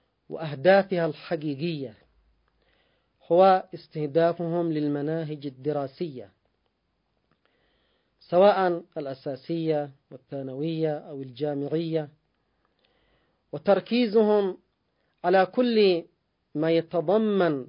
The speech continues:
توعية للأمة عن خطر الأعداء أو استنهاضا للأمة للتصدي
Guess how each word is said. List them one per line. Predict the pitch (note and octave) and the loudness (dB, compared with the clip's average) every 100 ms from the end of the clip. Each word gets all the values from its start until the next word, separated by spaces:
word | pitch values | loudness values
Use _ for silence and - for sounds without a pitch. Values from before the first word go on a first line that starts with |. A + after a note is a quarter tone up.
| - | -6
توعية | D#3+ D3 E3 E3 D#3 | -4 -2 -2 -2 -4
للأمة | E3 D3 C#3+ F#3 F3 D#3+ E3 | -4 -4 -4 -4 -2 -4 -6
عن | C#3 C#3 | -6 -8
خطر | - F3+ F3+ | -6 -4 -2
الأعداء | E3 E3+ D#3 C#3+ D#3 F3 D3+ _ _ _ _ _ _ _ _ _ _ _ D#3+ | -2 -4 -6 -2 0 2 0 _ _ _ _ _ _ _ _ _ _ _ 4
أو | G3+ | 4
استنهاضا | G3 - - F3+ E3 F#3 G3+ F#3 F3+ | 4 0 -4 -2 0 -2 0 2 0
للأمة | E3+ D#3+ - G3 F#3+ D#3+ D#3 D3+ B2+ | 0 -4 -2 0 2 0 -2 -8 -8
للتصدي | C#3 - D3 - F3+ C#3+ D3+ C3+ B2 | -12 -10 -10 -4 -6 -4 -6 -6 -8